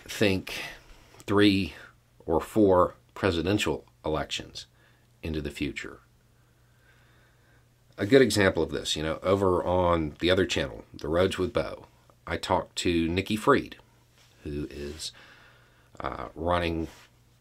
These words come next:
to be governor in Florida. And in that conversation, w-, we talked about what happens if DeSantis loses his reelection bid. The Democratic Party is worried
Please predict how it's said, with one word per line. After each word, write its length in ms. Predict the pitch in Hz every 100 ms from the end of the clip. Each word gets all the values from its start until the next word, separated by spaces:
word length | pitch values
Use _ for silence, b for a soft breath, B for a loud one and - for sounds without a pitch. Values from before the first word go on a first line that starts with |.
| _ _ _
to 80 | -
be 80 | 85
governor 400 | 82 113 80 69
in 80 | 71
Florida. 400 | - 143 123 - - - _ _ _ b b b b b b b b b _ _
And 140 | 107 101
in 160 | 127
that 160 | 135 120
conversation, 840 | - 107 92 - 76 69 98 117 110 B B B B B B B B B
w-, 280 | - - -
we 280 | 104 87 90
talked 260 | 92 87
about 200 | 92 85
what 180 | 85 95
happens 380 | 98 98 90 82
if 200 | 92 -
DeSantis 540 | - - - 78 76
loses 560 | 80 107 110 - - - _ _ _ _ _ _ _ _ _ _
his 240 | _ 76 71 -
reelection 500 | 80 76 107 - 71
bid. 280 | 71 - - _ b b b b b b b b _
The 80 | 80
Democratic 520 | 110 151 160 131 -
Party 360 | - 110 117 87
is 260 | - 92
worried 600 | 82 78 110 123 76 -